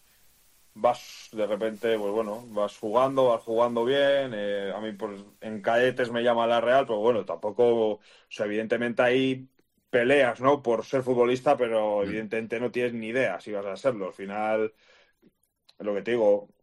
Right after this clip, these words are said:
Speaker 1: es intentar serlo y bueno, al final ya cuando vas subiendo al Sanse y bueno, de vez en cuando entrenas con el primer equipo, te convocan, pues bueno,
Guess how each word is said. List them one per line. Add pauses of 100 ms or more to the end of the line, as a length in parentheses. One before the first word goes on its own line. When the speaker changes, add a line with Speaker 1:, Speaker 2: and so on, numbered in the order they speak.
Speaker 1:
es
intentar
serlo
y
bueno,
al
final
ya
cuando
vas
subiendo
al
Sanse
y
bueno,
de
vez
en
cuando
entrenas
con
el
primer
equipo,
te
convocan, (600)
pues
bueno,